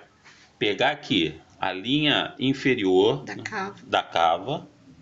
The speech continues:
Speaker 1: vai acertar certinho, aí você vai passar. Passar, certo? Aí você vai ver como base aqui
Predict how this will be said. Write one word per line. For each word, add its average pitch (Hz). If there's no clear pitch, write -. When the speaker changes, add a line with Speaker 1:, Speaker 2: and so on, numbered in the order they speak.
Speaker 1:
vai 92
acertar 110
certinho, 107
aí 202
você 160
vai 127
passar. 139
Passar, 101
certo? -
Aí 101
você 131
vai 156
ver 127
como 165
base 143
aqui 78